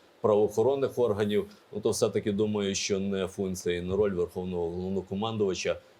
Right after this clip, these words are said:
перевіряти плани закупівель, чи ціни на генератори або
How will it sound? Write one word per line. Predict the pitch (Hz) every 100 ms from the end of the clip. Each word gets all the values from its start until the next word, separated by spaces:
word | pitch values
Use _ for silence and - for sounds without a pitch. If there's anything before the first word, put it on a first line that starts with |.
| _
перевіряти | 117 107 107 110 113 -
плани | 95 110 104 101
закупівель, | 92 95 95 92 123 135 139 - - -
чи | - 107
ціни | - 123 107
на | 104 98
генератори | 107 107 107 101 - 92
або | 92 92 92 92